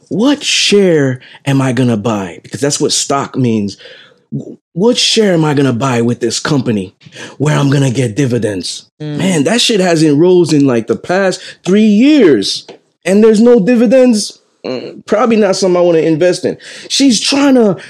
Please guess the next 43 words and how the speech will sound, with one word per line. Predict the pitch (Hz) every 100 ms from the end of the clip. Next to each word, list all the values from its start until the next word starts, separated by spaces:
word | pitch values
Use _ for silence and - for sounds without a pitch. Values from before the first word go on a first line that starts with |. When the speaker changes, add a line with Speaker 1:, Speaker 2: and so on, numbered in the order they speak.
| -
Speaker 1:
determine | 185 185 226 233 202 180
what's | 185
gonna | 196 175
be | 185
the | 165
best | 127 139 - 196
option | 202 - 156 131
for | 139
her. | 117 92 - _
Time, | 127 170 170 170 165 165 165 - -
money, | 123 156 170 170 165 165 165 160
maybe | 143 147 143
dick, | 110 175 185 165 - -
sex. | - 175 165 160 - - -
Speaker 2:
Mm. | 165 151 147 143 139 - _
Speaker 1:
You | 151
know | 185
what | 185
I'm |
saying? | 208 165
Who | 175
makes | 180 -
me | 170
laugh | 165 170 165
more? | 175 170 165 165
Who's | 151 185
more | 180 160
dominant? | 127 165 165 165 160 - _ _ _ _ _ _
You, | - 170 185
you, | 190 220 208
you | 214
understand | 226 - 226
what |
I'm | 214
saying? | 240 240 233
Speaker 2:
Mm-hmm. | 175 170 165 170 190
Speaker 1:
So | 226 214
in | 226
a | 220
way, | 214 233
she's | - 214 226
a | 165
hoe. | 151 208 214 107